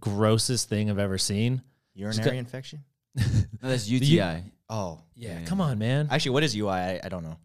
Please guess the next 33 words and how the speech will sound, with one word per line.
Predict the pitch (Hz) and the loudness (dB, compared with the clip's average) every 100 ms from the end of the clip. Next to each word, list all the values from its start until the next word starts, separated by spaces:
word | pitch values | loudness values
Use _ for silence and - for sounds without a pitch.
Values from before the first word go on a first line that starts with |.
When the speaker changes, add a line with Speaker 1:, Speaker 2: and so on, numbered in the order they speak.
| - | -2
Speaker 1:
User | 131 113 107 | 2 2 2
interface. | 95 90 78 - - - _ _ _ - | -2 -8 -8 -6 -6 -8 _ _ _ -16
Speaker 2:
Got | 87 - | -14 -14
it. | _ - | _ -10
Speaker 1:
So | 117 104 98 | -4 -2 -2
Speaker 2:
Smart. | - - - _ _ _ | -6 -14 -18 _ _ _
Speaker 1:
it's | 120 - | -4 -2
just, | 113 - | -2 -4
it | 143 | -4
just | 139 139 | -2 0
looks | 143 139 | 2 0
really | 117 120 104 | 0 0 0
ugly, | 101 120 143 156 156 - 104 | -4 0 2 0 -2 -10 -18
Speaker 2:
Mm-hmm. | 98 | -10
Speaker 1:
and | 117 | -4
there's | 120 113 | -2 0
a | |
lot | 110 117 | 0 0
of, | |
like, | 110 98 | 0 -4
logos | 98 107 117 123 120 | -2 0 4 4 2
and | 113 | 2
stuff, | 127 120 | 0 2
and | 113 | -2
I've, | 101 - _ - | -2 -10 _ -4
I've | 131 | 2
never, | 151 156 156 139 | 6 6 6 4
I've | 117 | 2
never | 127 151 147 | 0 2 2
actually | 131 - 117 104 85 _ _ _ | 2 2 2 0 -4 _ _ _
used | 110 117 104 87 | -2 0 0 -4
it | 80 - | -10 -6
ever. | 113 101 90 | -4 -4 -10